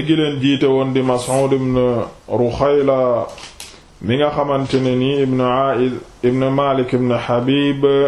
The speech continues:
ah, ah, ba ci di dem ba ci ibn Ashja al-Ashja'i, ah, mu ne nag Yonent mi alayhi salaatu wa salaam ba mu leen defalee lool bañ tuub nag, dañ faa jàpp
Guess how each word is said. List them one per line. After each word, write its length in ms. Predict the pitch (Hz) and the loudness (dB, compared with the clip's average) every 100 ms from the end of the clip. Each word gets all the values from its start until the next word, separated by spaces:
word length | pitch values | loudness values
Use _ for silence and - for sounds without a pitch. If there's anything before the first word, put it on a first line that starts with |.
| 139 - - - - - | -2 -10 -20 -20 -20 -6
ah, 460 | 101 120 135 143 151 - - - - - - - - - - - | -2 0 0 -2 -4 -8 -18 -20 -20 -18 -14 -14 -14 -20 -20 -6
ah, 400 | 104 120 143 156 - - - - | -2 0 0 -4 -10 -20 -20 -12
ba 160 | 101 127 135 | -2 -2 0
ci 140 | 143 | 0
di 140 | 135 | 2
dem 260 | 135 135 131 | 2 0 2
ba 120 | 131 | 0
ci 340 | 127 135 127 123 - - | 0 2 2 0 -4 -4
ibn 320 | 123 131 131 131 123 117 - - | -2 0 0 2 2 0 -4 -4
Ashja 640 | 123 123 113 117 135 139 - | -2 -2 -2 0 0 -2 0
al-Ashja'i, 960 | 127 123 123 113 120 120 120 143 139 139 151 - - - - - - - - | 0 0 -2 0 0 0 0 -2 0 0 -2 -10 -20 -20 -20 -20 -20 -20 -4
ah, 240 | 90 - - - - - - | -2 0 -4 -12 -20 -20 -8
mu 220 | 107 123 | -2 0
ne 120 | 135 139 | 2 0
nag 160 | 165 - - | 0 -4 -2
Yonent 380 | 131 139 147 143 | 0 0 -2 -2
mi 100 | 135 | 0
alayhi 280 | 135 135 131 | 2 0 0
salaatu 260 | 131 127 | 0 -2
wa 60 | - | -2
salaam 320 | 131 143 170 - - - - - - - - | 0 0 -2 -8 -16 -18 -16 -16 -16 -16 -8
ba 140 | 117 135 | -2 0
mu 80 | 160 | 0
leen 200 | 160 156 | 0 0
defalee 360 | 151 151 143 | 0 0 0
lool 160 | 139 135 | 2 2
bañ 160 | 135 147 143 | 0 -2 0
tuub 160 | 139 135 | 0 2
nag, 120 | 143 143 | 0 0
dañ 120 | 143 | 0
faa 220 | 147 147 147 | 0 0 0
jàpp 260 | 170 - | -2 -2